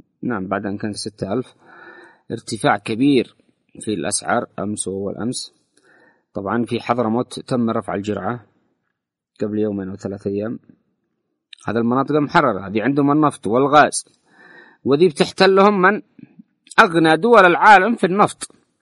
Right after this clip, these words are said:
أغنى دول العالم في النفط. وشوفوا أزمات في المشتقات النفطية، ارتفاع، آه، كبير بالأسعار.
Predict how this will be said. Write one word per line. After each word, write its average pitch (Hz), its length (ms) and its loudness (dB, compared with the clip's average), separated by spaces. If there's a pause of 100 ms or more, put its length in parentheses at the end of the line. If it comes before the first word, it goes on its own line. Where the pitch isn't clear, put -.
(760)
أغنى 131 340 2
دول 180 220 4
العالم 175 400 2
في 254 60 0
النفط. 160 360 -4 (680)
وشوفوا 131 460 -4
أزمات 117 400 -4
في - 100 -10
المشتقات 104 500 -8
النفطية، 104 340 -6
ارتفاع، - 360 -12 (180)
آه، 104 100 -8
كبير 110 360 -8
بالأسعار. 95 420 -12